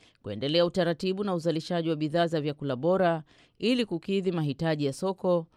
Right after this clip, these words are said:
kuimarisha mifumo ya fedha na kuboresha utendaji mzuri wa biashara.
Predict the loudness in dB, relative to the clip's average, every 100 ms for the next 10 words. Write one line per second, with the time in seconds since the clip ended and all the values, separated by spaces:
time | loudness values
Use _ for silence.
0 | _ _ _ -4 -2 0 0 0 -2 -4
1 | -4 -2 -2 -2 -4 -2 -4 -6 -2 0
2 | 0 -2 -4 -2 0 0 0 -2 -6 -14
3 | -20 -4 -2 2 2 2 0 0 0 -2
4 | 0 2 2 2 0 -4